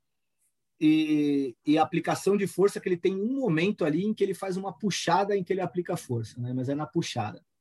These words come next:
Então, um determinado ângulo ali de, de ombro, cotovelo, a gente fez essa análise. É, e aí o trabalho com ele vem sendo desenvolvido especificamente em, em agachamento, às vezes split ali, com uma perna na frente e outra atrás.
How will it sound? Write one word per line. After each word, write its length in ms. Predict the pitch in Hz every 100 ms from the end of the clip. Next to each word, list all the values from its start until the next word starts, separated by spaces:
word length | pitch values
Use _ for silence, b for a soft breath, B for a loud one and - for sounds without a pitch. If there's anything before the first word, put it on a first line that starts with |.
| -
Então, 140 | 127
um 60 | 131
determinado 640 | 131 135 131 131 147 135
ângulo 360 | 139 143 135 123
ali 200 | 117 123
de, 180 | 120 120
de 180 | 117
ombro, 480 | 117 131 151 139 117
cotovelo, 540 | - - 117 123 139 147
a 20 |
gente 100 | 139
fez 160 | - 139
essa 200 | 127 147
análise. 360 | 127 110 170 _ _ _ _ _ _ _ _ _ _
É, 440 | 117 123 127 120 - _
e 120 | 135 135
aí 140 | 147
o 80 | 180
trabalho 560 | 196 160 139 185 208
com 220 | 170 165 151
ele 320 | 196 202 147
vem 220 | 131 147
sendo 280 | - 160 160
desenvolvido 800 | 156 165 160 139 156 170 185 175
especificamente 1200 | - 196 - 180 - 175 156 147 131 - 127 -
em, 580 | 135 135 127 123 120 117 _ _ _ _
em 120 | 135
agachamento, 800 | 135 131 131 - 123 127 190 -
às 100 | 139
vezes 300 | 123 135 117
split 480 | 120 - 131 165 175
ali, 120 | 127
com 120 | 156 127
uma 100 | 117
perna 240 | 120 120
na 120 | 117
frente 320 | - 120 127
e 40 | 117
outra 220 | 110 113
atrás. 400 | - 135 185